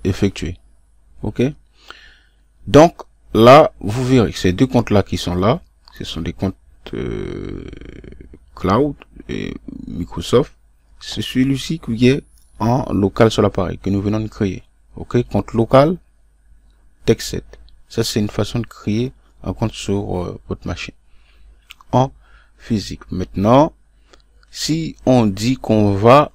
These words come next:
dire que, euh, mettre certaines autorisations à ce compte, ok, on va dire que on clique sur ce compte, ok. Une fois que vous cliquez là-dessus, vous avez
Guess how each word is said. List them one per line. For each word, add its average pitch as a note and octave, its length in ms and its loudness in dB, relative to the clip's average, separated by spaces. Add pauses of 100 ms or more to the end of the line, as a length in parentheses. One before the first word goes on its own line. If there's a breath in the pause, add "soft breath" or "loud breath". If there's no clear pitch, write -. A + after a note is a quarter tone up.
(120)
dire G#2 480 -4
que, B2+ 320 0 (340)
euh, D2+ 600 -2 (4000)
mettre A2 520 0 (500)
certaines B2 720 4 (580)
autorisations A2 720 2
à G2+ 160 2
ce - 160 -4
compte, - 420 -12 (320)
ok, F#2+ 220 -10 (680 soft breath)
on F#2+ 140 -2
va C3 140 4
dire A#2+ 220 2
que C3 340 0 (440)
on - 80 -4
clique - 280 -4
sur B2+ 140 -2
ce - 140 -6
compte, - 460 -12
ok. - 160 -10
Une G#2+ 240 -2
fois A#2 160 4
que F#2+ 60 -2
vous G2 80 -6
cliquez - 280 -2
là-dessus, F#2+ 300 -4
vous F3 220 -6
avez A2 280 -4